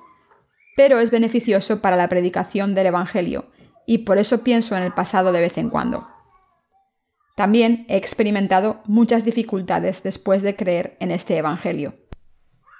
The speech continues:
Pero mis hermanos y mis parientes no lo saben. Como no les pedí ayuda o no me quejé de mis dificultades,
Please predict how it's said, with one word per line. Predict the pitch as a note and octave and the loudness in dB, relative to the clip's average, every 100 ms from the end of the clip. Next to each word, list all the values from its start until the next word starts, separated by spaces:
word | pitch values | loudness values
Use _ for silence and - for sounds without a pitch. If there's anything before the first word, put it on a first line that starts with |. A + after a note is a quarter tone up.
| _ - | _ 2
Pero | B3+ | 4
mis | B3 B3 | 4 4
hermanos | A3 G#3+ G#3+ A3+ | 2 4 2 2
y | A3+ | 2
mis | A3 | 0
parientes | A3+ A3 G#3 G3 A3 A3+ | 2 2 2 0 -2 -2
no | F#3 | -2
lo | F#3 | -2
saben. | F3 E3+ - A#3 - _ _ - - - - | -4 -6 -8 -10 -16 _ _ -20 -20 -20 -2
Como | A3+ A3 | 4 6
no | B3+ | 6
les | C#4 | 4
pedí | - C4 C4 | 4 2 4
ayuda | A#3 C4 A3 F#3 | 2 2 2 2
o | |
no | G3 | 2
me | G#3 G#3+ | 0 0
quejé | G#3+ - | -2 0
de | A3 F#3+ | 0 0
mis | F#3+ F3+ | -2 -2
dificultades, | G#3+ A#3 A3+ A3+ G#3+ F3+ A3 - | -2 -2 0 2 4 2 0 -8